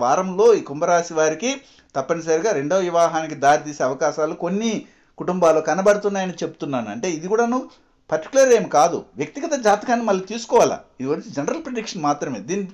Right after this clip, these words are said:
చూసుకొని కంగారు పడకండి. అలాగే చూసినట్టయితే ఈ వారంలో ధనానికి చాలా ఇబ్బంది పడవలసిన పరిస్థితి ఏర్పడుతుంది. అయినా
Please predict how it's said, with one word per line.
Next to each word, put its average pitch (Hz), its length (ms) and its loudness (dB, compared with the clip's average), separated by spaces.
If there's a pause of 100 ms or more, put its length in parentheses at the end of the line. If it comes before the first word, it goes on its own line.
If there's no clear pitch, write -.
చూసుకొని 214 340 -8
కంగారు 180 320 0
పడకండి. 127 360 -8 (1040)
అలాగే 277 240 4 (100)
చూసినట్టయితే 202 580 -6
ఈ 139 100 -2
వారంలో 185 240 4 (140)
ధనానికి 254 500 0 (400)
చాలా 147 200 0 (140)
ఇబ్బంది 185 320 -2
పడవలసిన 143 400 0
పరిస్థితి 135 420 -8 (120)
ఏర్పడుతుంది. 135 540 -6 (560)
అయినా 240 200 2